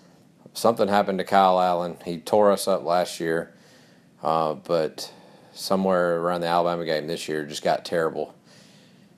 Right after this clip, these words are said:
And so now they've gone to the future,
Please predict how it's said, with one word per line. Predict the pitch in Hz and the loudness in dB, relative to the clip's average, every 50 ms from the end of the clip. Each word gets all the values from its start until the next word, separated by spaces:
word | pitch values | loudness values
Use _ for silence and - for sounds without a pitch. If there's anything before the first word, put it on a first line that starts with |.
| - | -10
And | - 85 - | -8 -6 -2
so | - 95 | -2 0
now | 90 90 90 87 | 0 0 0 0
they've | 85 85 76 | -2 -2 -2
gone | 76 87 85 82 80 76 | -4 -2 -2 -2 -4 -6
to | - - 80 78 76 73 73 - - - - _ _ - - - - - - - - | -6 -4 -4 -4 -4 -6 -8 -14 -20 -20 -20 _ _ -20 -20 -20 -20 -20 -20 -10 -8
the | - 95 | -6 -6
future, | - - 104 101 95 - - 76 73 73 | -4 -2 -2 -2 -2 -2 -4 -4 -6 -6